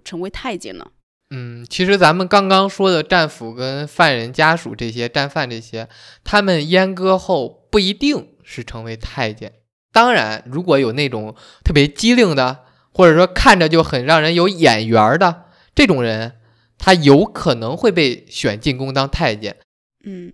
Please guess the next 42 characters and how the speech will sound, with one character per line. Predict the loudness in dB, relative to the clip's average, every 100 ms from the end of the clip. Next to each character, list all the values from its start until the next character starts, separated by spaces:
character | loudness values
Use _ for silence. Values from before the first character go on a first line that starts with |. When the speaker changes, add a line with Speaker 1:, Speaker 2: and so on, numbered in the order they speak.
| _ -16
Speaker 1:
嗯， | -10
那 | -8
什 | -6 -8
么 | -10 -10
样 | -8
的 | -10
人 | -12 -16
会 | -10 -10 -10
成 | -12 -14 -12
为 | -12
太 | -12 -12
监 | -12 -14
呢？ | -12
我 | -10
觉 | -10 -6
得 | -8 _ _ _ _ _
中 | -6 -4
国 | -4 -6
人 | -6 -8 -12 _ _ _ _ _ _ _ _
都 | -6 -4
是 | -4 -6
非 | -6 -6
常 | -4 -6
重 | -6 -8 -8
视 | -10 -10 -12
传 | -12 -14 -12
宗 | -12 -10
接 | -8 -6
代 | -6 -6
的 | -8
吧。 | -12 -12
如 | -10 -6
果 | -4
说 | -4 -8
男 | -8 -10
性 | -10 -8 -6
的 | -8 -8
命 | -10 -8
根 | -6 -6
子 | -8
都 | -8 -6
被 | -4 -6 -8